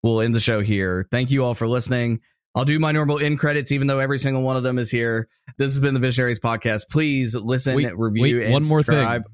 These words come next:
Speaker 1: Uh,
Speaker 2: One more thing. Patreon did just launch the Spotify integration. So if you're listening to this,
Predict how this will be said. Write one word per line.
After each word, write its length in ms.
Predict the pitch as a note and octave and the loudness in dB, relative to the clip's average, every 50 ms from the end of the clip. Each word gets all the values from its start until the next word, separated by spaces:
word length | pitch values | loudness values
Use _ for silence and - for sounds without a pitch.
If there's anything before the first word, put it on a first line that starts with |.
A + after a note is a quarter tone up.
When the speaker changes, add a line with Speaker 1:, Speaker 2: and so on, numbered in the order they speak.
| _ _ _ _ | _ _ _ _
Speaker 1:
Uh, 340 | - G2 G2+ G2 F#2 F2 F2 - - - - _ _ _ _ _ _ _ _ _ _ _ _ _ | -4 -4 -2 -2 -2 -2 -4 -6 -8 -14 -18 _ _ _ _ _ _ _ _ _ _ _ _ _
Speaker 2:
One 280 | - G2+ G#2+ A#2+ C#3 D#3 | -8 -2 0 0 2 2
more 220 | D#3 D#3 D#3 D3+ | 2 4 2 2
thing. 580 | - - F3 F3 D#3 C3+ A#2+ A#2 B2 B2 B2 - _ _ _ _ _ _ _ _ _ _ _ _ _ _ | 2 2 2 2 2 2 2 0 -4 -6 -8 -14 _ _ _ _ _ _ _ _ _ _ _ _ _ _
Patreon 580 | - C3+ C#3 C3+ - D3+ D3 C3+ B2+ B2+ A#2+ G#2+ | 2 2 2 2 2 0 2 2 2 0 -2 -2
did 240 | - C3+ D3 D#3+ D3 | -2 0 0 0 0
just 320 | - C3+ D3 C#3+ - - | 0 0 0 -2 -2 -2
launch 400 | C#3 C3 B2 C3 C3 C3 - - | -4 -2 -2 -2 -2 -4 -6 -8
the 80 | _ G#2 | _ -10
Spotify 540 | G2 - - A#2+ B2 B2+ C3+ - C#3 C3 A#2+ | -10 -6 -4 -2 0 0 0 -2 -2 -2 0
integration. 760 | A#2 A2 - B2+ C3+ C3+ C3+ A#2 - A2 F2+ F2 F2 F2+ - - | -2 -2 0 0 2 2 0 0 -2 -4 -4 -4 -6 -8 -8 -8
So 400 | - - G3 G3+ F#3 E3 E3 - | -4 -2 0 2 2 2 0 0
if 120 | A#2+ - | -2 -2
you're 120 | C#3 C3 | -2 -4
listening 520 | B2+ C3 E3+ A3+ C#4+ C4+ - A3 F3+ C#3+ B2 | -2 -2 -2 -4 -4 -2 -2 0 0 0 0
to 120 | - B2+ G2 | 0 -2 -2
this, 500 | F#2+ F#2+ F2 F2 F#2+ - - - - | 0 -2 -2 -2 -4 -6 -8 -12 -14